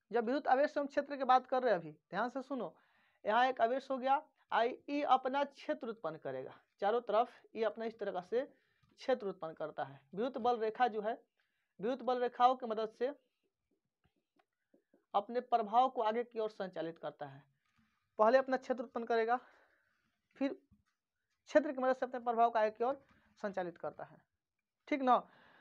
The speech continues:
तो यहाँ पर ये जो विद्युत बल रेखा के समूह को हम विद्युतीय फ्लक्स कहते हैं, विद्युत बल रेखा के समूह को विद्युतीय फ्लक्स कहते हैं, विद्युत बल रेखा के समूह को विद्युतीय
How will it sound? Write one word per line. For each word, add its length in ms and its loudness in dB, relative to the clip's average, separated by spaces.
तो 60 8
यहाँ 240 6
पर 220 6
ये 200 2
जो 180 2
विद्युत 300 -2
बल 200 4
रेखा 260 0
के 120 -8
समूह 360 -8
को 140 -4
हम 240 -2
विद्युतीय 360 -2
फ्लक्स 320 -4
कहते 360 -14
हैं, 180 -20
विद्युत 220 -2
बल 160 0
रेखा 180 0
के 120 -6
समूह 280 -6
को 180 -2
विद्युतीय 300 -4
फ्लक्स 300 -2
कहते 300 -12
हैं, 160 -20
विद्युत 200 -4
बल 160 0
रेखा 140 -2
के 120 -6
समूह 260 -8
को 180 0
विद्युतीय 760 -4